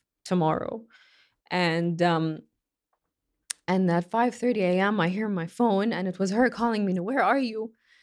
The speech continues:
And I'm like, "Oh my God, I didn't know we were training today." And then at that,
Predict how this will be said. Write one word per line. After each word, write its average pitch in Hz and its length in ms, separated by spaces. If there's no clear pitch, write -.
And - 60
I'm 220 40
like, 233 160
"Oh 262 40
my 285 100
God, 349 180
I 370 80
didn't 370 200
know 370 100
we 427 140
were 403 80
training 427 340
today." 302 340
And 226 180
then 233 180
at 285 220
that, 415 280